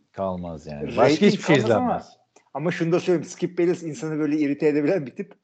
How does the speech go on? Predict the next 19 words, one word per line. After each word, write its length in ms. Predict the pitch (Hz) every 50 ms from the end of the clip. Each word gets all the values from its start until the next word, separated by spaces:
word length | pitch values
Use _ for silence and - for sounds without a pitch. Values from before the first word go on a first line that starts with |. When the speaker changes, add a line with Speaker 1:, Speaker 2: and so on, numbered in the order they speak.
| _ _ _ _ _ _ _ _ _
Speaker 1:
O 260 | 131 - - 92 101
J 100 | 95 95
Speaker 2:
<laughs> 60 | 92 92
Speaker 1:
Simpson 140 | - - -
Speaker 2:
Program 280 | - 277 196 147 180 -
Speaker 1:
bilemez. 220 | 127 143 202 185
Speaker 2:
sonunda 200 | - 202 180 175
vurabilir 420 | 165 156 165 175 170 165 170 175 170
adam, 240 | 151 135 143 135
bilmiyorum. 400 | 139 151 139 135 - _ 160 131 _ _ _ _ _ _ _ _ _ _ _
Speaker 1:
O 140 | - 85 85
J 220 | 82 87 92 87
Simpson'ı 480 | - _ - 87 - - 92 90 90 85 - _
bilmiyorum. 460 | - 95 90 90 90 87 82 82 80 80
İlginç, 420 | 82 82 87 85 85 80 - - - -
ilginç 340 | 117 104 101 107 104 104
olurmuş 380 | 101 90 85 82 78 - - -
gerçekten. 500 | - 80 76 - - 78 - - 80 78 - _ _ - - - _ _ _ _ _ _ _ _ -
Neyse, 220 | 196 220 - 165